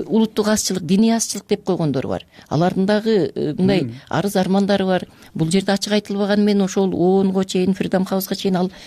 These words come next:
Speaker 1: маселелер отчеттор
Speaker 2: Мгм.
Speaker 1: менен барып турат. Анан ошолордун бардыгы таасир, таасир
Speaker 2: Мгм.
Speaker 1: этип турган ушуга келди да. Бирок мына, э, неме, агай айткандай Орто, э, Борбордук Азия
Speaker 2: Кудайга
Speaker 1: чөлкөмүндө,
Speaker 2: шүгүр деш керек.
Speaker 1: э, бизде, э, азыр көптөр мына мен ойлойм,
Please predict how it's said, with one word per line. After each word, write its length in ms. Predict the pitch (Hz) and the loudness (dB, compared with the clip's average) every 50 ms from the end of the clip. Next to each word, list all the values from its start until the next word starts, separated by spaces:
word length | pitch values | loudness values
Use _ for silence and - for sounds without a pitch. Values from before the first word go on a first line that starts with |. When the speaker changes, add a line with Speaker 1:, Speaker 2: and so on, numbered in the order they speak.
| - - | -8 -2
Speaker 1:
маселелер 460 | - 180 185 - 196 190 196 196 196 - - - - - | -2 -2 0 0 -2 0 0 0 -2 -4 -12 -20 -12 -6
отчеттор 380 | - 165 - - 196 - - 110 | -6 -6 -2 -2 -2 0 2 2
Speaker 2:
Мгм. 60 | 104 | 4
Speaker 1:
менен 180 | - - - 175 | 4 2 2 2
барып 220 | 170 185 190 - - | 0 -2 -2 -4 -4
турат. 220 | - 208 190 - 170 | -2 -2 -2 0 0
Анан 180 | 196 220 214 - - - - - | 0 0 -2 -2 -8 -12 -6 -6
ошолордун 460 | 170 - - 208 208 202 214 196 156 | -4 -2 0 0 0 2 2 0 0
бардыгы 420 | 180 208 202 202 208 226 262 269 - - - - - | 0 -2 -2 -4 -4 -4 -4 -4 -6 -8 -14 -6 -2
таасир, 420 | 180 180 - - 202 202 170 - - - | -2 -2 -2 -2 -2 -2 -2 -2 -2 -2
таасир 220 | 185 185 - - | -2 0 2 2
Speaker 2:
Мгм. 80 | - 185 190 135 | 2 2 0 0
Speaker 1:
этип 120 | - - | -4 -4
турган 200 | - 254 254 220 208 | -2 0 2 2 2
ушуга 260 | 190 - 208 202 190 | 0 0 0 0 0
келди 260 | 175 220 220 190 180 | 2 0 0 0 0
да. 160 | - 143 123 - - - - - - | 0 -2 -2 -2 -4 -14 -20 -12 -4
Бирок 260 | - 196 254 - - - | -2 0 0 0 0 0
мына, 120 | 214 226 220 190 - - | 0 2 2 0 -2 -4
э, 280 | - 127 147 139 131 - - - | -6 -8 -8 -8 -8 -10 -10 -6
неме, 460 | - 196 185 208 220 208 170 - - - - - - | -2 0 0 2 2 2 0 -2 -4 -8 -12 -10 -6
агай 260 | - 180 185 180 185 | -2 0 2 2 0
айткандай 340 | 175 - - 196 196 190 180 | 0 -2 -2 -2 0 0 0
Орто, 420 | 170 175 175 - 185 170 170 - - - - - - - - | 0 -2 -2 0 0 0 0 0 -2 -8 -20 -20 -18 -12 -8
э, 280 | - - - - - - | -8 -6 -4 -4 -4 -2
Борбордук 420 | - 190 180 175 175 - - 156 | 0 0 2 2 0 0 0 0
Азия 320 | 170 170 170 180 175 156 | 0 2 2 2 2 2
Speaker 2:
Кудайга 320 | - - - - 127 120 160 175 | 0 0 0 2 2 2 2 2
Speaker 1:
чөлкөмүндө, 180 | 175 175 233 277 | 2 0 0 -2
Speaker 2:
шүгүр 100 | 117 113 | -4 -6
деш 180 | 113 123 117 - | -8 -8 -6 -6
керек. 200 | - 147 139 156 | -4 -2 0 0
Speaker 1:
э, 60 | 165 | 0
бизде, 680 | 156 190 190 165 170 185 220 247 247 226 175 139 - - - | 0 -2 -4 -2 0 0 0 2 2 0 -2 -4 -6 -8 -12
э, 200 | - - 107 - - | -10 -10 -10 -8 -6
азыр 300 | - 151 156 175 196 190 | -6 -6 -4 -4 -4 -2
көптөр 280 | 180 185 180 - 170 170 | -2 -4 -2 -4 -4 -2
мына 180 | 170 170 160 160 | 0 0 2 2
мен 200 | 180 185 185 175 | 2 2 2 4
ойлойм, 300 | 190 196 202 254 311 | 2 2 2 2 -2